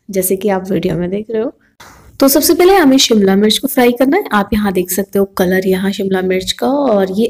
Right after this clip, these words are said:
अभी भी यहाँ थोड़ा time और लेंगी, तो इसको हमें fry करके अलग निकाल लेना है। फिर आलू को भी हमें अच्छे से fry कर लेना है जब तक कि ये golden ऊपर से एक परत नहीं आ जाती, इनके ऊपर एक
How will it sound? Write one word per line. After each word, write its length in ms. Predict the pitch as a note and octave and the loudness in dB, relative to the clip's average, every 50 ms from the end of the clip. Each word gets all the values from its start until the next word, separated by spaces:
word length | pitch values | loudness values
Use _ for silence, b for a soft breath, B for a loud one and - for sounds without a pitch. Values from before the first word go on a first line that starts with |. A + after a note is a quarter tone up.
| - | -2
अभी 340 | - B3+ A3+ A#3+ C4+ D#4 D#4+ C#4 | -2 -2 0 4 4 6 6 4
भी 320 | A3+ - - B3 C4 C#4+ C#4+ | 2 2 2 4 4 6 6
यहाँ 460 | C#4 B3+ A3 G#3 G#3+ G3+ G#3 A#3 C4+ B B B B B B B - - | 4 4 2 2 0 0 -2 -2 -4 B B B B B B B -6 -2
थोड़ा 180 | D#4 D4+ D4+ C4+ | 0 2 2 2
time 280 | C4+ G#3+ G3 G3 G3+ G3 - | 2 2 2 0 0 -2 -4
और 180 | G3 F#3+ F#3+ F#3+ | -2 -2 -2 -2
लेंगी, 560 | F#3 F#3 F#3 F3+ F3+ F3 F3+ F3 F#3+ A3 C#4+ - _ b b b b b b _ | -2 -2 -2 -2 -2 -4 -6 -6 -6 -6 -6 -8 _ b b b b b b _
तो 300 | F3+ F3+ F3+ F3+ F3+ F3 | 0 2 2 2 2 0
इसको 300 | - - G3 - - A#3 | -2 -4 -6 -4 -2 -2
हमें 220 | G#3+ G#3+ G3 G3+ G#3+ | 0 0 0 0 0
fry 240 | G#3 - G3 F3+ F3+ | 0 0 0 0 0
करके 220 | F#3+ F#3 F#3 G#3 | 0 0 0 0
अलग 220 | G3 F#3 F#3+ G#3+ B3 | 0 0 2 2 2
निकाल 300 | C#4+ C4+ D4+ C#4+ C#4 C4+ | 4 4 4 4 4 4
लेना 220 | C4+ C4 B3+ B3+ | 4 4 4 2
है। 60 | C4+ | 0
फिर 200 | C#4 - D4 - - - | 0 -2 -2 -2 -2 -2
आलू 380 | G3+ F#3+ G3 G3 G#3 B3 C4+ C4+ | -2 -2 -2 -4 -4 -4 -6 -4
को 120 | - C#4+ | -2 0
भी 160 | C4+ C#4 C#4 | 2 4 4
हमें 140 | C#4 C4+ C#4 | 4 2 2
अच्छे 320 | C4+ C4+ - - - C#4+ | 0 -2 -2 0 0 0
से 120 | C#4 C#4+ C#4 | 2 2 0
fry 240 | C4+ - A#3 G#3+ G#3 | 0 0 -4 -4 -4
कर 180 | G3 - G#3 G3+ | -6 -4 -4 -4
लेना 220 | G3+ G3+ G#3 B3 | -4 -4 -4 -6
है 80 | E4+ F#4+ B B B B B B B - | -6 -8 B B B B B B B -2
जब 180 | - C4+ C#4 C#4 | -2 -2 -2 -2
तक 200 | - D#4 C#4+ D#4 - | -4 -6 -6 -6 -4
कि 80 | - C#4 C#4 B3+ A3 C4+ | -4 -2 -2 -2 -4 -4
ये 160 | A3 A3+ A#3+ C#4 D4+ C#4 _ _ _ | -4 -4 -2 -2 -4 -6 _ _ _
golden 500 | _ A#3 A3 G#3+ G#3+ G#3 G3 A3+ A#3+ B3+ B3+ - | _ -8 -6 -4 -4 -4 -2 -2 -2 -4 -4 -4
ऊपर 260 | G#3 G3 - - G3+ G3 | -8 -8 -8 -8 -8 -8
से 180 | - - B3+ | -6 -6 -6
एक 120 | B3+ B3+ - _ _ - | -8 -8 -10 _ _ -6
परत 300 | G3+ F#3+ G3 G3+ G3 - - | -4 -4 -4 -4 -6 -8 -8
नहीं 140 | G3 F#3+ G3 | -8 -6 -6
आ 80 | F#3+ | -6
जाती, 300 | F#3 - F#3+ F#3 F#3 - | -6 -6 -8 -8 -6 -6
इनके 220 | G#3 G3+ G#3 - G#3 | -8 -8 -6 -6 -6
ऊपर 180 | G3+ - G#3+ | -4 -2 -2
एक 160 | A3 A3+ - | -2 -4 -6